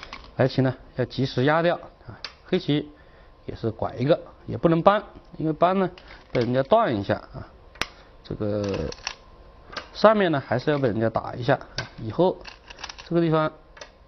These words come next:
白棋还有搬的先手，这个，这个官子的目数呢会差很多，所以黑棋本手呢也是拐住。那么这个结果呢，就是说呢，呃，告一段落，那告一段落。虽然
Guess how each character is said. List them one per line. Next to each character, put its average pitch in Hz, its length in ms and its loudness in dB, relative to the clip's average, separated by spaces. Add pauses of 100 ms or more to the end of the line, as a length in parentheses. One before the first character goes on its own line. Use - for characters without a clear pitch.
(120)
白 123 180 0
棋 - 160 -6
还 127 80 2
有 107 80 0
搬 156 300 2
的 135 60 0
先 180 260 2
手， - 300 -10
这 151 60 -14
个， 139 220 -2 (220)
这 143 120 -2
个 131 60 -4
官 208 280 2
子 165 80 0
的 95 80 -2
目 127 220 0
数 - 180 -4
呢 101 140 -4
会 104 100 -4
差 - 160 -4
很 - 140 -10
多， - 180 -14 (340)
所 - 140 -10
以 117 40 -6
黑 147 160 0
棋 131 180 -4
本 110 220 -2
手 - 180 -6
呢 - 60 -14 (120)
也 - 80 -18
是 - 120 -14
拐 - 160 -8
住。 - 140 -18 (2250)
那 151 100 2
么 156 80 4
这 175 100 4
个 160 100 2
结 160 240 2
果 127 120 2
呢， 95 160 -4
就 113 100 -4
是 110 180 -2
说 110 160 -2
呢， 110 160 0 (140)
呃， - 340 -10
告 160 220 4
一 131 80 0
段 196 200 2
落， 113 120 -6 (160)
那 107 180 -12
告 - 160 -6
一 - 60 -10
段 - 160 -16
落。 - 20 -20 (1700)
虽 254 240 4
然 220 260 2